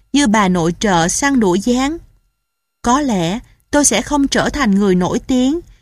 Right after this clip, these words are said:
như Mameha để có được giá Mizuage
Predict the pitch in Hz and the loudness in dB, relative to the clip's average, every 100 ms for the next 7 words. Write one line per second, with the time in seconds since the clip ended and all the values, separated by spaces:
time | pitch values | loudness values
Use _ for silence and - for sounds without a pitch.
0 | _ 262 285 269 294 269 277 269 254 262 | _ 0 2 2 2 2 2 0 0 0
1 | 262 262 - - _ 185 196 226 294 262 | 0 -2 -8 -20 _ 0 0 0 0 2
2 | 208 165 190 233 240 285 285 262 262 254 | 0 0 -4 -2 0 -2 0 0 2 0
3 | 269 247 254 254 254 | 0 0 0 0 -2